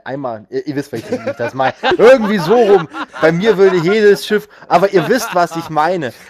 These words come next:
Also diese Morse-Tabellen, vielleicht gibt's das Ganze auch, auch noch,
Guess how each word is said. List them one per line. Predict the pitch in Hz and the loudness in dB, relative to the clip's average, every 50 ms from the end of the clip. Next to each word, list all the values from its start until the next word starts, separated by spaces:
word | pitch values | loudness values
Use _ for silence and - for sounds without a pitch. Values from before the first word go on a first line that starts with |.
| - - | -10 -2
Also | - 147 156 165 | -2 0 0 0
diese | 151 156 170 160 180 165 | -4 -6 -2 -2 -2 0
Morse-Tabellen, | 160 151 143 170 220 240 214 190 202 196 185 165 - - - 165 156 131 131 143 135 143 165 180 202 226 208 - - 214 175 - | 2 2 4 4 4 4 2 2 2 2 2 0 -4 -6 -6 -6 -6 -2 -2 0 0 0 -2 -2 -4 -6 -10 -14 -16 -18 -18 -8
vielleicht | _ 180 175 165 - | _ -4 -4 -4 -4
gibt's | 208 185 - | -12 -8 -6
das | 202 185 120 - | -6 -6 -4 -4
Ganze | 160 160 190 208 - 208 175 131 | -4 -4 -4 -4 -6 -8 -4 -2
auch, | 151 185 214 208 190 | 0 0 0 -2 -4
auch | 151 156 175 170 | -6 -6 -6 -6
noch, | 170 175 175 180 - | -6 -6 -6 -6 -8